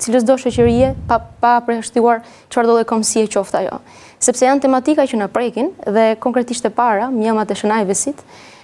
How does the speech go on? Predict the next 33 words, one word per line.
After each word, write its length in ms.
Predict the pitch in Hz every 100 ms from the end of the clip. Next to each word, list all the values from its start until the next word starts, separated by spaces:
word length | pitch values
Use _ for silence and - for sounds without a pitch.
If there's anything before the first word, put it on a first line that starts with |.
| _
ka 160 | 226 233
diçka 240 | 233 247
interesante 560 | 240 233 240 262 262 226
sepse 240 | 214 220 -
përdoret 400 | 214 208 240 240
një 160 | 233
objekt, 540 | 202 175 214 285 - -
por 160 | 226 220
në 80 |
fakt 240 | - 233 220
ai 80 | 226
objekti 400 | 214 240 247 233
shoqëron 400 | 214 233 233 214
gjatë 220 | 196 269
gjithë 160 | 269 240
kohën 280 | 202 190 - - _ _ 208
udhti-, 240 | 180 -
ë, 300 | - 202 196
tregimin 460 | 190 185 202 269 415 - - - - 208
dhe 320 | 311 381 370
fokusi 540 | - 320 339 - 349 339
nuk 320 | 294 302 -
humbet 400 | 277 269 285 277
për 140 | 277
asnjë 160 | 277 277
moment 240 | 226 247 269
nga 80 |
tematika 480 | 247 247 240 247 254
që 160 | 254 233
autori 320 | 226 240 240
do 80 | 233
të 160 | 240
ngrej. 220 | 226 196